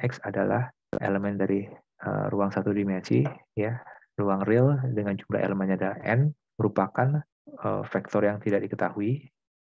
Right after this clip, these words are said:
dan Y adalah data yang diketahui. Vektornya M adalah jumlah data.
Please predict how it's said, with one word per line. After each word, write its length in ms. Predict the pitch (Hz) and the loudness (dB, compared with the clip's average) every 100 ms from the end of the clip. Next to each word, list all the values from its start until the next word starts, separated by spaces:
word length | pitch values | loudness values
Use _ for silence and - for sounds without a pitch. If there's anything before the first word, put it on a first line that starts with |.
| _ _ | _ _
dan 200 | 107 101 | -2 0
Y 240 | 101 120 123 | 4 4 4
adalah 520 | 104 101 104 127 - _ _ _ _ - | 2 2 2 0 -4 _ _ _ _ -2
data 240 | 98 98 | 0 4
yang 160 | 98 101 | 2 2
diketahui. 680 | 98 - 104 - 101 98 - _ _ _ _ _ | -4 -4 -4 0 -2 -2 -14 _ _ _ _ _
Vektornya 800 | - 90 - 87 95 117 131 127 - | -8 -8 -4 -4 0 2 2 0 -4
M 160 | 117 127 | 2 4
adalah 320 | 107 101 110 | 4 2 2
jumlah 320 | 110 104 95 | 0 2 2
data. 320 | 95 95 101 | 2 0 -2